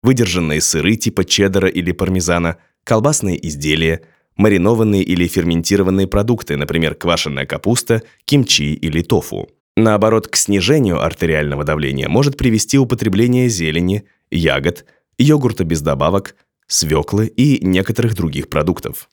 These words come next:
Сладкие напитки и напитки с кофеином, например, кофе и энергетики, способны повысить, а различные соки вроде свекольного, томатного, гранатового и кисломолочные напитки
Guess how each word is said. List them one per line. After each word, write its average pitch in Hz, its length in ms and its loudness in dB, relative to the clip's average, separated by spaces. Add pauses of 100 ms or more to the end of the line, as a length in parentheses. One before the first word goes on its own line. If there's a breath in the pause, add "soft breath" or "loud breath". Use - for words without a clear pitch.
(360)
Сладкие 92 500 2
напитки 87 460 0
и 90 240 0
напитки 87 440 0
с 82 80 -2
кофеином, 90 600 0
например, 78 400 -2
кофе 123 380 0
и 82 280 -2
энергетики, 87 600 0
способны 156 520 0
повысить, 151 640 -2 (360)
а 90 260 2
различные 90 580 0
соки 147 360 0
вроде 78 460 0
свекольного, 107 760 0
томатного, 90 680 0
гранатового 90 800 0
и 101 260 0
кисломолочные 92 840 0
напитки 147 600 -2